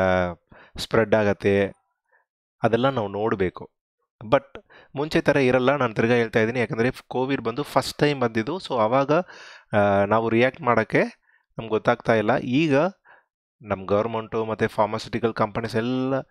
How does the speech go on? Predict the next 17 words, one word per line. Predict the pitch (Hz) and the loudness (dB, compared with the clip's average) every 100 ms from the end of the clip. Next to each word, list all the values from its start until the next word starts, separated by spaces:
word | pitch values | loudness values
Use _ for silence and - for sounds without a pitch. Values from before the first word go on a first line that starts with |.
| - _ | -20 _
ಎಲ್ರೂ | 120 135 | 0 2
ರೆಡಿಯಾಗಿದ್ದಾರೆ. | 127 104 120 135 117 90 87 82 | 2 2 2 2 0 0 -2 -2
ವ್ಯಾಕ್ಸಿನ್ | 98 101 - - 120 113 - | -4 -4 -2 -4 -4 -6 -6
ಇಮಿಡಿಯೇಟ್ | 127 139 135 113 | -4 -2 -2 0
ಆಗಿ | 113 | 0
ಡೆವಲಪ್ | 104 98 113 123 | 0 -2 -4 -2
ಮಾಡಿಬಿಡ್ತಾರೆ. | 101 90 87 92 85 - _ _ | -4 -4 -6 -6 -6 -12 _ _
ಅಷ್ಟು | 120 - | -12 -10
ಟೈಮ್, | 123 110 156 208 _ _ - - _ - | -2 -2 -2 -8 _ _ -20 -20 _ -8
ಆಮ್, | 90 87 87 85 82 82 80 82 _ _ _ _ _ _ _ _ _ _ - | -6 -4 -6 -8 -12 -16 -20 _ _ _ _ _ _ _ _ _ _ _ -18
ಸ್-, | - - 135 | -16 -14 -8
ಆಮ್, | 98 92 87 85 82 78 _ - | -4 -2 -4 -6 -14 -20 _ -4
ಅಷ್ಟು | 120 - 151 | -2 -2 -2
ಟೈಮ್ | 131 127 113 | -2 0 0
ಆಗಲ್ಲ. | 101 104 85 | 0 -2 -4
ಅಂದ್ರೆ | - 117 98 98 92 90 | -10 -10 -2 -2 0 -4
ಮ್ಯಾ-, | 90 95 87 | -4 -4 -4